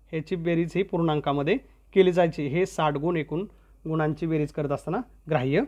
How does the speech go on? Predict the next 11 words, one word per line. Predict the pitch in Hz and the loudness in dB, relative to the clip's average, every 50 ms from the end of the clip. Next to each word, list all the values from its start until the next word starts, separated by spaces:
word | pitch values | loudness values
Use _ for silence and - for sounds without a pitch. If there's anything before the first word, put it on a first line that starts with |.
| - - - _ _ - - _ | -4 -10 -20 _ _ -20 -12 _
धरले | 165 170 214 185 180 170 156 | 4 6 6 6 6 2 2
जायचे. | 147 131 127 - 127 113 - _ _ - _ _ - - - - | 0 -2 -4 -6 -10 -14 -14 _ _ -20 _ _ -20 -10 2 2
तर | 208 | 4
आता | 202 247 - - | 4 4 2 2
या | 175 180 208 233 277 262 | 4 6 6 6 6 2
शारीरिक | - - 254 226 208 202 208 233 220 - - | 2 4 6 6 6 4 2 0 -2 -2 -2
चाचणीसाठी | 220 202 - 214 208 202 - 226 - 196 151 139 - - | -2 -2 0 0 -2 0 -2 -4 -4 -2 -4 -4 -4 -2
आयोगाने | 160 160 175 180 196 196 180 160 | 0 2 4 4 4 2 2 0
एक | 151 - 165 170 170 - 180 185 202 208 - - _ _ - - - _ _ _ - - | 0 0 -2 -4 -2 0 0 0 0 0 -6 -14 _ _ -20 -20 -20 _ _ _ -2 2
शारीरिक | 202 190 190 208 - | 4 4 4 4 2
चाचणीचा | 226 208 - - 208 185 - 185 | 0 -2 0 0 -2 0 0 -2